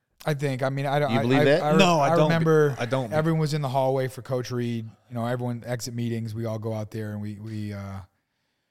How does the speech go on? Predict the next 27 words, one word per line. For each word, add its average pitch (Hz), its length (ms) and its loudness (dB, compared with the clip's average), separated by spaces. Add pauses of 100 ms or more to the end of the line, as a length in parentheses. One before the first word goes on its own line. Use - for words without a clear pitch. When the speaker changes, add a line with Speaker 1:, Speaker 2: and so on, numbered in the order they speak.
(600)
Speaker 1:
we 113 80 -8
see 120 180 -6
about 104 220 -6
it, 104 80 -12
Coach, 101 380 -8
and, 101 120 -8
you 98 80 -12
know, 98 140 -10
he 104 100 -8
tells 107 380 -8
us, 104 200 -12
you 113 60 -8
know, 110 120 -4
what 101 240 -10
we're, 107 200 -8
where 113 280 -6
we're 104 100 -4
at 107 320 -6
and 107 120 -10
kinda 107 200 -6
w-, 110 320 -12
things 117 200 -6
going, 113 240 -4
moving 110 280 -6
forward. 107 400 -8
And, 101 200 -8
uh, 101 320 -8